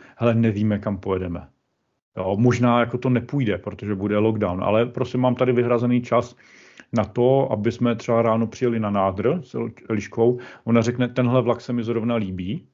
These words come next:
a ona si vybírá podle barvy, eh, vagonku. A sedneme a buď pojedeme do Prahy, nebo pojedeme prostě, já nevím, na Vysočinu někam.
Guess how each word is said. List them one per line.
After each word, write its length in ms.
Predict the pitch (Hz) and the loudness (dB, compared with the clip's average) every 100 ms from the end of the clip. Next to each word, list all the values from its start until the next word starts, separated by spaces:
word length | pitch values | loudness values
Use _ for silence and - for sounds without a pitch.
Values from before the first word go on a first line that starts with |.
| _ | _
a 120 | 98 | -6
ona 140 | 104 104 | -2 -4
si 140 | 104 | -4
vybírá 340 | 104 98 107 104 | -6 -2 0 0
podle 240 | 110 107 | 0 -2
barvy, 540 | 98 98 101 104 95 - | -2 -2 0 0 0 -4
eh, 200 | 104 92 | -6 -2
vagonku. 680 | 95 92 95 90 120 180 - _ - - | -2 -2 -4 -2 -2 -2 -8 _ -20 -18
A 40 | - | -12
sedneme 480 | - 113 117 120 123 | -2 0 2 2 2
a 160 | 113 110 107 - | 0 -2 -6 -6
buď 240 | 104 110 | -4 -4
pojedeme 280 | - 117 98 | 0 0 0
do 80 | 95 | -4
Prahy, 480 | - 120 117 117 113 | -2 0 2 2 2
nebo 180 | 104 | 0
pojedeme 400 | 104 113 110 107 | 0 0 2 0
prostě, 340 | 104 98 - 110 | -2 -6 -6 -2
já 260 | 107 98 | 0 0
nevím, 200 | 98 104 | -2 -2
na 100 | 98 | -2
Vysočinu 580 | 95 104 - - 113 110 | -2 -6 -8 -8 -2 0
někam. 420 | 104 104 90 78 | 0 -2 -6 -8